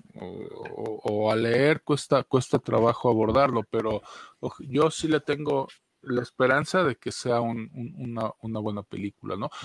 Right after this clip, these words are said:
O sea, que le pase lo que, lo que a La Noche de Miedo, ¿no? Que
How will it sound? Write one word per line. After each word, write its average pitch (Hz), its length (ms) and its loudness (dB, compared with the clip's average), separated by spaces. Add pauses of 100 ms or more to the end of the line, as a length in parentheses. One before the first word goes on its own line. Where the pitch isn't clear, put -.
O - 80 0
sea, 175 140 4
que 175 120 4
le 170 120 6
pase 196 340 4
lo 165 220 2
que, 123 320 4
lo 127 260 -2
que 127 140 0
a 123 80 4
La 131 120 2
Noche 156 320 -2
de 135 120 0
Miedo, 135 440 2
¿no? 143 240 0
Que 123 140 0